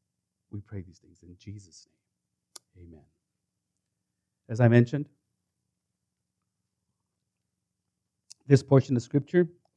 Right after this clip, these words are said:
falls in line to what we've been doing for the last several years, and here's where we are. And so let's go into it. Let's dive into it. Be-, because, you know, one of the things that many Americans have, at least, uh, within their D N A, within their own life,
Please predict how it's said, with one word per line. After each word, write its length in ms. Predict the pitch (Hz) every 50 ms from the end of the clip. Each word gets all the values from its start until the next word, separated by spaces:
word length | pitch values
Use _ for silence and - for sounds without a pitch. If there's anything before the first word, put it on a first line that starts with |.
| _
falls 300 | - 143 135 135 135 131
in 100 | 139 123
line 320 | 120 127 139 156 175 196 180 -
to 160 | - 147 127
what 160 | 117 120 120
we've 180 | 135 127 127 117
been 160 | 120 113 113
doing 240 | 113 127 135 147 160
for 120 | - -
the 60 | 113 110
last 280 | 117 120 123 123 -
several 320 | - 139 131 123 123 113 113
years, 420 | 117 120 135 147 180 196 - -
and 140 | 123 110 107 - _ _ _ _ _ -
here's 240 | 147 156 143 -
where 100 | 151 139
we 160 | 131 135 131 123
are. 200 | 131 151 180 190
And 160 | 170 156 -
so 120 | - 202
let's 200 | 208 220 240 233
go 160 | - 220 208
into 220 | 202 185 135 117 107
it. 80 | 107
Let's 180 | 147 170 - -
dive 260 | - 175 175 160 151
into 200 | 151 131 110 90
it. 80 | 92 - _ _ _ _ _ _ _ _ _ -
Be-, 140 | 180 180 -
because, 320 | 170 180 165 202 196 175 170
you 80 | 214
know, 240 | 208 196 180 175 175 - - _ _ _ _ _ _
one 220 | - - 165 208 226
of 60 | 233
the 60 | 220
things 300 | - 196 190 185 175 -
that 260 | - 143 143 - - - - _ - -
many 220 | 135 151 170 170
Americans 440 | 160 156 151 156 156 156 - 151 143
have, 340 | 131 147 143 139 139 139 139
at 100 | 123 127
least, 300 | 127 143 135 - - 147
uh, 160 | 139 127 113 113 113 - _ _ _ _ _ _ _ _ _ _ -
within 280 | 135 131 - 160 151
their 260 | 143 127 120 110 - - - - - _ _ 131 110
D 260 | 104 139 151 160 151
N 80 | 135 123
A, 200 | 135 147 135 123
within 340 | 113 120 110 - 135 131 135
their 120 | 127 131
own 200 | 120 123 127 120
life, 340 | 120 123 123 123 120 120 -